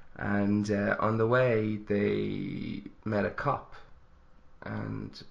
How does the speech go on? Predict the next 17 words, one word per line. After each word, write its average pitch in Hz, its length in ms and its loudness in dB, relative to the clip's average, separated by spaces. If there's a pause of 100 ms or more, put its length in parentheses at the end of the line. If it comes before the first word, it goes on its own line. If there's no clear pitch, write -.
(140)
the 104 120 -10
policeman 104 640 0
pulled 110 280 0
them 104 100 -2
over 143 460 0
and 104 120 -8
said, 107 580 -2 (580)
"Hey, 139 640 4
how's 117 220 -2
it 104 80 -6
going?" 110 640 2 (360)
Um, 101 840 -2 (680)
oh, - 220 -10
what 117 160 -8
did 104 140 -6
he 101 40 -6
say? 107 320 -6